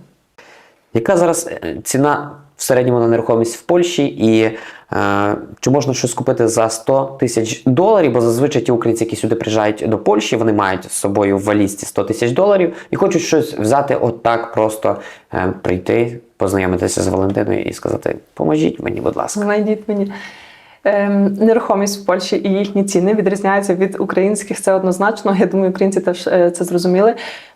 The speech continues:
Speaker 2: Протягом п'яти років, бо я в нерухомості, до речі, вже п'ять років, то хочу сказати, що ціни зросли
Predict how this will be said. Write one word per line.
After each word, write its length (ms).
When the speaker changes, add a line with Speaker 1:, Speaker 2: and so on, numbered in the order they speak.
Speaker 2:
Протягом 440
п'яти 360
років, 520
бо 140
я 100
в 40
нерухомості, 500
до 80
речі, 180
вже 100
п'ять 240
років, 320
то 120
хочу 240
сказати, 420
що 260
ціни 380
зросли 600